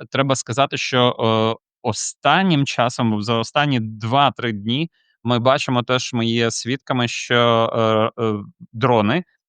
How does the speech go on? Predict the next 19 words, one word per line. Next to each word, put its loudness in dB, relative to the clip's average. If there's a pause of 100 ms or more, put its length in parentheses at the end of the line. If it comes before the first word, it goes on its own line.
я, 2
м, -4
підозрюю, 2
що 0
це, 2
м, -4
перш 0
за -2
все, -4
р-, -2 (100)
пре-, 0 (520)
сто 0
відсотків, 0
напевно, 0
російські -2
дрони, 4 (420)
е, 2
літають 2
над, 0